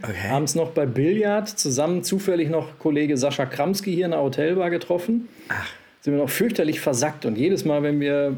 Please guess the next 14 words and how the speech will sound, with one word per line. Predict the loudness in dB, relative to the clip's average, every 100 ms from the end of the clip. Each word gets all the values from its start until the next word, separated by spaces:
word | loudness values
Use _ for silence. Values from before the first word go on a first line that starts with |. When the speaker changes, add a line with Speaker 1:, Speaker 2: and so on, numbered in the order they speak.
| -2
Speaker 2:
ähm, | 0 0 -2 -6
von | -6 -2
der | -2 -2
Arbeit | 0 2 2 0
hier | -2 -2 0 0 -2 -4 -12 -6
einkehren, | -2 -2 0 0 2 0 -2 -4
fühle | -4 -2
ich | 0
mich | 0 0
an | 0
diesen | 0 0
schönen | 0 2 2
Abend | 0 0 0
erinnert. | -2 -4 -10 -14